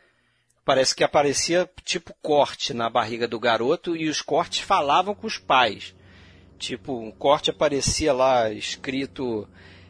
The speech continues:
é, onde é que o, ele deveria ser levado, aí a, os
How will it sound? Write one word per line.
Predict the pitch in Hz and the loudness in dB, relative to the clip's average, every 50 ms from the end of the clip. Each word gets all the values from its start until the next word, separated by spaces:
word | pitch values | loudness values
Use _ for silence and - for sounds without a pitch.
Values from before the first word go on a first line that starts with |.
| - - | -12 -8
é, | 131 117 117 113 | -6 -4 -4 -4
onde | 113 117 117 113 120 135 | -4 -4 -4 0 2 2
é | 147 | 2
que | 151 - - 151 139 | 2 0 -4 -4 -4
o, | 135 131 120 120 120 123 - - - - - - - - - - _ - | -4 -4 -6 -8 -10 -12 -14 -14 -16 -18 -18 -20 -20 -20 -20 -20 _ -10
ele | 120 123 131 131 127 | -8 -6 -6 -4 -2
deveria | 143 131 123 131 127 135 139 | -2 -2 0 0 0 0 -2
ser | - - 156 | -2 -2 -2
levado, | 131 135 127 113 - 123 127 143 170 196 214 202 190 208 202 180 160 | 0 0 -2 -2 0 2 4 4 4 4 2 0 -2 -2 -2 0 2
aí | 147 143 143 143 | 2 2 2 2
a, | 143 139 131 127 123 113 | 2 2 2 2 2 0
os | 113 113 113 110 107 - | -2 -4 -6 -8 -10 -12